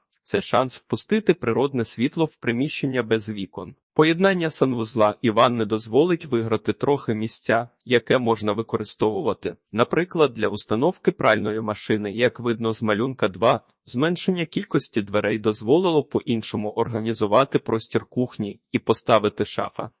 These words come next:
для якого в первісному плануванні не було місця. Порада три. Проаналізуйте запропоноване планувальне рішення. Безлад — головний бич маленьких просторів.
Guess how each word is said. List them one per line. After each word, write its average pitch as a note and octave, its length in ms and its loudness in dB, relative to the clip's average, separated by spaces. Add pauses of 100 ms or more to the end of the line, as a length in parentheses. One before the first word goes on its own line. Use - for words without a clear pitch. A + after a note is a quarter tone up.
(100)
для A2 180 -4
якого A2 440 0
в - 100 -12
первісному C3+ 680 0
плануванні C3+ 640 0
не A#2 120 2
було G#2 300 0
місця. - 560 -8
Порада D#3+ 440 6 (160)
три. F3+ 260 0 (160)
Проаналізуйте A2 800 0
запропоноване D3 840 0
планувальне A2 680 0
рішення. A2 540 -6 (240)
Безлад — B2 460 2
головний A2 440 -2
бич G#2+ 300 -4
маленьких A2+ 540 -2
просторів. G#2+ 540 -4